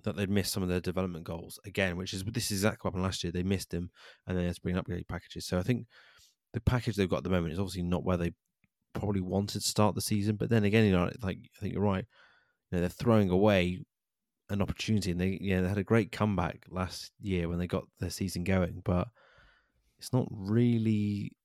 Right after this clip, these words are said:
not really what you expect from a team that wants to be winning races and being at the top again, to not really, you know, to get the development behind before the season's even started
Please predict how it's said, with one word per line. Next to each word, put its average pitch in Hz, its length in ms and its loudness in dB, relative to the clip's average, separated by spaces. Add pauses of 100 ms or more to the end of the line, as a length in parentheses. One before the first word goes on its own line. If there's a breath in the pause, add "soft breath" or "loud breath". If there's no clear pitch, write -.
(480)
not 113 260 0
really 120 220 -2
what 95 160 -4
you 101 140 -6
expect - 340 0
from 90 200 0
a 85 80 2
team 90 240 -2
that - 180 -6
wants 92 280 -2
to 90 80 -6
be 90 120 0
winning 87 300 0
races 87 440 0
and 87 320 -4
being 90 160 0
at - 60 -6
the - 80 -10
top - 220 -6
again, 82 320 -4
to 90 280 0 (960 soft breath)
not 107 280 2
really, 104 420 2 (100)
you 113 100 4
know, 101 140 8
to 104 120 2
get 101 200 6
the 101 100 -2
development 98 560 6 (600)
behind 90 580 2 (460)
before 101 220 2
the 92 80 6
season's 92 320 2
even 87 180 -2
started 90 600 2